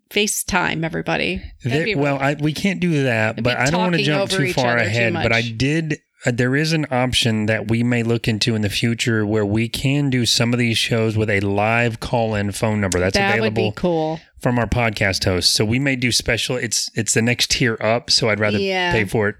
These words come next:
Speaker 2: once in a while.
Speaker 1: Yeah.
Speaker 2: But, uh, that would be really neat to have a live call-in. So
Speaker 1: Yeah.
Speaker 2: we'd have to have something that is kinda driving people to wanna call.
Speaker 1: Yeah.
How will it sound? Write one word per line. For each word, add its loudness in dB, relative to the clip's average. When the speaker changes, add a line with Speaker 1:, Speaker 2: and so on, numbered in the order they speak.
Speaker 2:
once 0
in 2
a 0
while. 2
Speaker 1:
Yeah. -2
Speaker 2:
But, 2
uh, 2
that 0
would 0
be 2
really 2
neat 0
to 2
have 0
a 2
live 0
call-in. -2
So 0
Speaker 1:
Yeah. 0
Speaker 2:
we'd 0
have 0
to 2
have 0
something 2
that 2
is 0
kinda 0
driving 2
people 0
to 2
wanna -2
call. 0
Speaker 1:
Yeah. -2